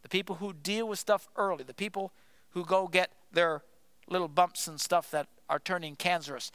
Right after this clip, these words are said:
early, these are the people who, who survive. You discover a, a woman who discovers a little bump in her breast and then goes to a doctor and they catch it early. These are the women who survive. Don't just keep ignoring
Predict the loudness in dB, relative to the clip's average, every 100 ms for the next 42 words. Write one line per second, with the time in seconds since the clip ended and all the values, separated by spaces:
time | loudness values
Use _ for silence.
0 | -18 -14 0 2 2 -4 -10 _ -4 -2
1 | -4 -4 -6 -6 -10 -8 -8 -8 -8 -8
2 | -2 -2 -2 -12 -20 -20 -20 -20 -12 -6
3 | -4 0 2 4 2 0 -2 -2 -8 -6
4 | -2 -2 0 -4 2 2 0 -2 -4 2
5 | 2 2 -10 -8 -6 -2 -4 -4 2 4
6 | 4 0 -8 -2 -2 0 0 0 0 -6
7 | -12 -2 0 0 0 2 2 0 -2 -2
8 | -8 -14 -20 -20 -20 -20 -20 -20 -20 -20
9 | -20 _ -8 -6 -6 -10 -16 -8 -6 2
10 | 2 2 -4 -4 -4 -4 -8 -8 -10 -8
11 | -8 0 0 2 -2 -8